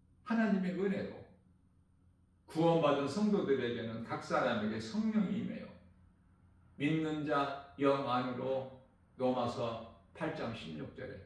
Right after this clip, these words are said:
그래서 성령이 내 마음 안에 들어오셔서 비로소 내가, 요한복음 일 장 십이 절에서 예수님께서 말씀하신 "영접하는 자, 곧 그 이름을 믿는 자들에게는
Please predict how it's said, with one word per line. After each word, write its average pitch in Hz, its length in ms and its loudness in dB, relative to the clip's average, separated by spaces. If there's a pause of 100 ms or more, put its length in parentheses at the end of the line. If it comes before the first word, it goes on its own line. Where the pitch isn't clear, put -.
(560)
그래서 175 360 4
성령이 233 880 6 (580)
내 190 280 4
마음 190 340 4
안에 180 320 4
들어오셔서 202 1400 4
비로소 226 560 6
내가, - 840 4
요한복음 143 560 4
일 143 120 2
장 139 200 0
십이 196 320 -2
절에서 127 560 0
예수님께서 127 640 2
말씀하신 113 720 -4 (1080)
"영접하는 135 680 2
자, 135 240 0
곧 135 180 -2
그 143 140 -2
이름을 139 420 4
믿는 139 340 -2
자들에게는 123 920 0